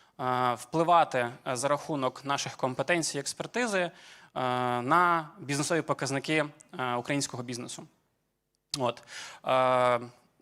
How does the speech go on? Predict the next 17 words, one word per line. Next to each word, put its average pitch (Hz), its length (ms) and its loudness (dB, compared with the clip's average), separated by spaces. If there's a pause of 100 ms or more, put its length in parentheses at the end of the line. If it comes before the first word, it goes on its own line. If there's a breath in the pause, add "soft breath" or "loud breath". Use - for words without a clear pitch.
(120)
ми 151 720 2 (160)
є 139 320 2 (160)
акредитованими 127 560 -2
партнерами 123 420 -2
Google, 185 320 0
зараз 131 220 0
проходимо 123 480 -6
акредитацію 120 720 -6
в 113 60 -12
Є 120 120 -8
Б 117 80 -12
Р 127 200 0
Р, 214 200 4 (280 loud breath)
сподіваюсь, 147 640 -2
ми 135 160 -8
її 131 200 -6
отримаємо. 127 760 -4